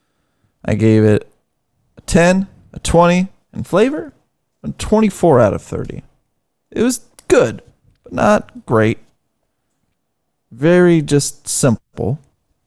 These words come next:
Too spice forward, even in, for me, negative one percent on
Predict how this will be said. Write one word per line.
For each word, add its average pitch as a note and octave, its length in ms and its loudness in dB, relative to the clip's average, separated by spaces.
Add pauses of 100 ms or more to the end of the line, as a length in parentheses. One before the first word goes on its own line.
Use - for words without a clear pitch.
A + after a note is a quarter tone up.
(540)
Too D3+ 200 0
spice A#2+ 340 -2
forward, G#2 440 -2
even D3 200 -2
in, A2+ 120 0
for - 200 -6
me, A#2 460 -2 (640)
negative D#3 420 0
one C#3+ 220 0
percent A#2 480 -6 (960)
on F2+ 260 0